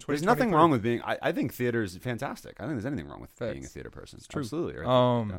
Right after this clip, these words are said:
Speaker 1: But go ahead, I'm sorry.
Speaker 2: Yeah, nah, bro, it was lit. It was a, it was a real, it was a real, like, proving ground. It was my first lead role, like, ever.
Speaker 1: Mm-hmm.
Speaker 2: Throughout high school, I was in theater. I, I've been doing theater since I was, like, four or five years old.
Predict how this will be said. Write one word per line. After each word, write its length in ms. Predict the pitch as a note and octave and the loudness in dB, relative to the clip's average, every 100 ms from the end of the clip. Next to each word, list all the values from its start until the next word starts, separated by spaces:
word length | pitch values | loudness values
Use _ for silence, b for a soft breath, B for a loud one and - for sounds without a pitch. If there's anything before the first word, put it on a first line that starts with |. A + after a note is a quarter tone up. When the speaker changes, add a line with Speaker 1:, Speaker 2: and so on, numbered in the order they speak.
| - _ - | -12 _ 0
Speaker 1:
But 100 | A#2 | 2
go 60 | |
ahead, 100 | F2 | 2
I'm 80 | E2+ | -2
sorry. 160 | - - | -10 -14
Speaker 2:
Yeah, 220 | - D#4+ D#4 | -2 0 4
nah, 180 | F4+ | 4
bro, 140 | E4+ D#4 | 4 4
it 60 | D#4 | 2
was 120 | C#4 | 0
lit. 300 | D#4 D#4 - | 2 2 0
It 120 | E3+ | 2
was 240 | G#3+ A3 G3+ | 4 4 6
a, 240 | G3+ G3 | 6 6
it 60 | G3 | 4
was 140 | A3 | 0
a 60 | G#3+ | 0
real, 540 | G#3+ A3 G#3+ G#3+ F#3 - _ | 4 6 6 6 2 -4 _
it 60 | F3+ | -2
was 120 | G3+ | 2
a 80 | F#3+ | 2
real, 160 | F#3+ G3 | 4 4
like, 160 | F3+ | 2
proving 300 | - F#3+ F3+ | 0 -8 -2
ground. 300 | E3+ C#3+ G2 | 0 0 0
It 60 | C3+ | -4
was 120 | D3+ | -4
my 180 | D#3 D3+ B2+ - - B2+ - | 2 2 0 -12 -12 -12 8
first 300 | E3 E3 - | 10 10 6
lead 300 | D3 D#3 C#3+ | 0 0 2
role, 260 | B2+ C#3+ D3 | 2 2 2
like, 200 | C3+ A2 | 0 0
ever. 400 | B2 C3 D3 D3+ _ - | 2 2 2 -4 _ -12
Speaker 1:
Mm-hmm. 200 | F#2+ A2+ B2+ | -10 -8 -2
Speaker 2:
Throughout 280 | C#3 D#3 C3 | 10 10 12
high 140 | C3 | 8
school, 380 | C#3+ - D#3+ D#3+ | 6 4 4 8
I 80 | C3+ | 8
was 160 | C3+ B2+ | 6 2
in 180 | C3 | -2
theater. 500 | B2 C#3 C#3 C#3 C#3 A2+ | 4 6 8 8 8 4
I, 200 | A#2 A2+ | 2 2
I've 100 | B2+ | 0
been 80 | C3+ | 2
doing 160 | C3+ | 2
theater 260 | B2+ B2 C3 | 2 2 2
since 220 | - A2+ | 0 0
I 80 | A#2 | 2
was, 360 | A#2 A2 - - | 4 2 -2 -2
like, 240 | G#2+ - _ _ _ _ | -2 -2 _ _ _ _
four 280 | - A#2 | -2 2
or 40 | A2+ | 2
five 280 | - A#2+ A#2 | 6 6 6
years 180 | A#2 A2+ | 2 4
old. 400 | A#2+ A#2+ A#2+ | 4 4 0